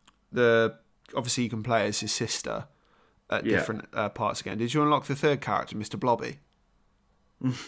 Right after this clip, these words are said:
Speaker 2: He was one of the bosses, I believe.
Speaker 1: Yeah, that's, that's right.
Speaker 2: The
Speaker 1: Yeah, it
Speaker 2: secret
Speaker 1: wasn't,
Speaker 2: boss.
Speaker 1: it wasn't Papu Papu, it was Blobby Blobby. Yeah, he's the first
Speaker 2: Down in the
Speaker 1: boss in,
Speaker 2: secret
Speaker 1: uh, Crash
Speaker 2: basement
Speaker 1: one.
Speaker 2: of,
Speaker 1: That's
Speaker 2: uh,
Speaker 1: right.
Speaker 2: of Crash
Speaker 1: Of,
Speaker 2: two.
Speaker 1: of, of Noel's house party. Uh,
Speaker 2: Yes.
Speaker 1: that's right.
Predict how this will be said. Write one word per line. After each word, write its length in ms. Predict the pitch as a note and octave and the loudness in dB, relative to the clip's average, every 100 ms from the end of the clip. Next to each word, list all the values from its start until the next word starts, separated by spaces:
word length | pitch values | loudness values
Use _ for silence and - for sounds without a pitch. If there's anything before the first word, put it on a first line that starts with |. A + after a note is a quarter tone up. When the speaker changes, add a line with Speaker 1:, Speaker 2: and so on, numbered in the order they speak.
| - _ - - _ | -18 _ -20 -20 _
Speaker 2:
He 80 | B2 | -2
was 100 | B2 | 0
one 80 | G#2+ | 0
of 60 | |
the 60 | G2 | 0
bosses, 340 | F#2 A#2+ F#2+ | 0 -2 -2
I 60 | E2 | -8
believe. 420 | E2+ D2 D#2+ - _ _ - | -8 -8 -10 -12 _ _ -4
Speaker 1:
Yeah, 300 | B2+ A#2 A2 | -2 0 -2
that's, 180 | G#2+ - | -6 -10
that's 400 | B2+ A#2 G#2+ - | -6 -4 -4 -4
right. 220 | A2+ - - _ _ _ | -4 -4 -8 _ _ _
Speaker 2:
The 80 | - | 0
Speaker 1:
Yeah, 0 | |
it 40 | A2 | 2
Speaker 2:
secret 100 | C3 | 2
Speaker 1:
wasn't, 260 | A#2+ - | 2 -2
Speaker 2:
boss. 360 | D#2 - - - - _ | -6 -12 -16 -20 -20 _
Speaker 1:
it 80 | - | -2
wasn't 340 | B2+ C3 C3+ A2 | 0 2 0 2
Papu 300 | C3 - A#2 | 0 0 -2
Papu, 500 | C3 A2 A2 G#2 G#2+ | -2 -2 -2 -2 -2
it 60 | |
was 120 | - | -6
Blobby 300 | A#2 A#2 G#2 | -6 -4 -2
Blobby. 440 | G#2 G#2+ A#2 C3 C#3+ - _ _ _ - | -2 2 2 2 -4 -10 _ _ _ -6
Yeah, 120 | B2 | -4
he's 120 | A2+ | -4
the 40 | A2+ | -2
first 180 | A#2+ | 0
Speaker 2:
Down 100 | A2+ G#2+ | 0 2
in 60 | |
the 60 | A#2 | 2
Speaker 1:
boss 160 | G2+ B2 | 2 0
in, 40 | |
Speaker 2:
secret 160 | A#2+ A#2+ | 0 0
Speaker 1:
uh, 20 | |
Crash 120 | G#2 A#2 | 2 0
Speaker 2:
basement 300 | - C3+ C3+ | 0 -4 -4
Speaker 1:
one. 80 | - | -6
Speaker 2:
of, 120 | D#2+ - | -8 -2
Speaker 1:
That's 200 | A2 E2+ | 0 0
Speaker 2:
uh, 40 | |
Speaker 1:
right. 180 | E2+ - - - | -2 -4 -10 -12
Speaker 2:
of 320 | F2 E2+ - - | -12 -12 -20 -6
Crash 260 | G#2+ - | -4 -4
Speaker 1:
Of, 120 | A#2+ | -4
Speaker 2:
two. 60 | A2 | -4
Speaker 1:
of, 180 | A2+ G#2+ - - | -4 -8 -12 -8
of 160 | A2+ | -4
Noel's 240 | A#2 A2+ G#2+ | -2 -2 -2
house 180 | A#2+ | -4
party. 460 | - A2+ G#2 - G#2+ _ _ _ _ _ _ _ - | -4 -8 -8 -10 -12 _ _ _ _ _ _ _ -8
Uh, 100 | - | -2
Speaker 2:
Yes. 440 | E2 A2+ A2 A2+ B2+ - C4 | -2 -2 -6 -8 -14 -16 -12
Speaker 1:
that's 220 | A#2 - | -8 -2
right. 240 | A#2+ A#2 | -2 -2